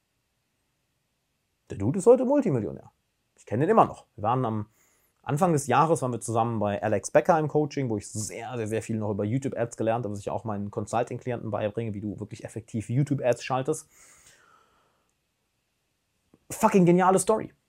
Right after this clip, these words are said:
Das heißt, wenn du kein Selbstständiger bist oder Unternehmen hast, kannst du ja auch ganz einfach, ähm, <laughs> da rein investieren, die richtigen Mentoren kennenzulernen. Dahin zu reisen, wo das richtige Netzwerk ist.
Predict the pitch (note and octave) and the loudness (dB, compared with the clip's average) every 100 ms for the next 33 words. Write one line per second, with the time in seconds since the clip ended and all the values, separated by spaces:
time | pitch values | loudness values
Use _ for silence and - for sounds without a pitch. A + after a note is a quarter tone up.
0 | _ _ _ _ _ _ _ _ - C3+ | _ _ _ _ _ _ _ _ -4 2
1 | F#3 F3+ - _ D3 F3+ F3 F3+ E3 A3 | 2 2 -8 _ 0 0 0 0 0 -2
2 | - D#3+ C#3 C3 C#3 C3 D#3 G3 C3+ F3 | -2 -4 -2 -2 -6 -4 -4 -2 -4 -6
3 | - _ _ _ _ _ _ _ _ _ | -12 _ _ _ _ _ _ _ _ _
4 | _ - F3 D#3 - B2+ G#2+ A2+ D3+ - | _ 0 4 6 4 2 -2 0 -2 -2
5 | _ _ _ _ _ _ C#3 C3 B2+ - | _ _ _ _ _ _ 0 0 -2 -12
6 | _ _ _ - - - _ _ _ _ | _ _ _ -16 -16 -20 _ _ _ _
7 | _ _ _ - D3 E3+ C#3 C3 B2+ - | _ _ _ -2 0 2 0 -2 -6 -6
8 | C#3 C3+ C3 C#3 C#3+ C#3 E3+ D3+ A2 G#2 | -4 -4 -4 -4 -4 -2 -2 -2 -4 -6
9 | F#2 - - _ _ _ _ _ - C3 | -8 -12 -16 _ _ _ _ _ 0 2
10 | C#3+ D#3 C#3 A2 A2 A#2 A#2+ A#2+ A2+ A2+ | 4 0 -4 -2 0 0 -4 -6 -6 -8
11 | B2+ B2 C3+ A#2+ G#2 - - | -6 -6 -6 -4 -4 -4 -16